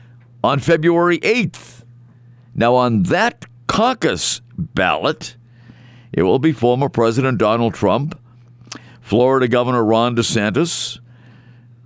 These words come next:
Vivek Ramaswamy, former New Jersey Governor Chris Christie, North Dakota Governor Doug Burgum, and pastor and entrepreneur Ryan Binkley,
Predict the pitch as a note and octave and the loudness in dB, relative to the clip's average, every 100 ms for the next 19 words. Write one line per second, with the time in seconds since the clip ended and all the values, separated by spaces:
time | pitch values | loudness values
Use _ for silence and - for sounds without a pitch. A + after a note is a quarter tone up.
0 | - - - B2 B2 D#3+ D#3+ - - C3 | -20 -16 -2 0 2 0 -2 -4 -2 -2
1 | C#3 D3 C#3 B2+ - D3 C3+ D3+ G3 G#3+ | 0 0 -2 -2 0 2 2 0 -2 -4
2 | - - - - - - - - - - | -10 -20 -20 -20 -20 -20 -20 -20 -20 -10
3 | - E3 D#3+ D3+ C#3+ B2 D#3 C3+ C3 C#3 | 0 2 2 2 2 2 2 2 0 0
4 | C3+ B2+ D3 C3+ - C#3 A2+ C#3+ D#3+ C3+ | 0 0 0 -2 0 -2 0 0 0 0
5 | B2+ - - D3 C3 B2 B2+ B2 A2+ G2+ | -2 -4 -2 0 0 0 0 0 0 0
6 | B2 G#2 G2+ F#2 D3+ D#3 D#3 E3 G#2 G#2+ | 0 0 0 2 2 2 0 0 0 0
7 | G2 - - - - - C#3 D3 - F#3+ | -2 -8 -20 -20 -12 -2 -2 0 0 2
8 | A3 D3+ A2+ - C3 C3+ A#2 A#2+ B2+ C3 | 2 2 -2 0 -2 -2 -4 -2 2 2
9 | C#3+ A#2 A2+ B2 C3+ C3 A2+ G#3 A#3+ G#3 | 4 2 2 2 0 0 0 0 0 0
10 | F#3+ D2+ | 0 -2